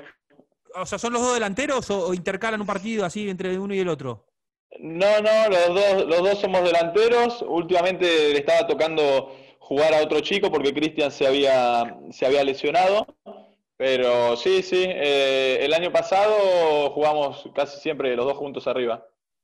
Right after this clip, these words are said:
Speaker 1: Me muero, pará. Y, o sea, yo no, no me gusta mucho el ogro, pues soy bostero yo, entonces no, me, me gallina para mí.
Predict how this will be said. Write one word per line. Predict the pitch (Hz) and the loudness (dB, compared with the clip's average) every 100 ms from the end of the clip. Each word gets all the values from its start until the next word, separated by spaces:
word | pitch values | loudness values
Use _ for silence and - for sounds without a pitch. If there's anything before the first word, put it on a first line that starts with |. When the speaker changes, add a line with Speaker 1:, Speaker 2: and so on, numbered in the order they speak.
| _ _ _ _ _ _ _ _ _ _ | _ _ _ _ _ _ _ _ _ _
Speaker 1:
Me | 160 156 | -16 -12
muero, | 175 160 135 | -10 -8 -8
pará. | 156 170 139 | -8 -8 -8
Y, | 156 147 151 147 - | -10 -8 -6 -8 -10
o | 139 | -14
sea, | 147 | -16
yo | - | -12
no, | 196 | -10
no | 202 180 | -10 -10
me | 202 | -8
gusta | 208 190 | -6 -6
mucho | 175 170 | -10 -10
el | 180 | -8
ogro, | 202 | -8
pues | 156 | -8
soy | 147 | -10
bostero | 165 147 165 135 | -12 -10 -10 -10
yo, | 127 | -14
entonces | 123 131 156 131 | -18 -16 -14 -12
no, | 135 131 127 | -14 -14 -14
me, | 127 127 131 127 | -14 -14 -14 -12
me | 151 | -8
gallina | 147 135 151 127 | -8 -8 -10 -10
para | 123 | -10
mí. | 123 110 | -12 -16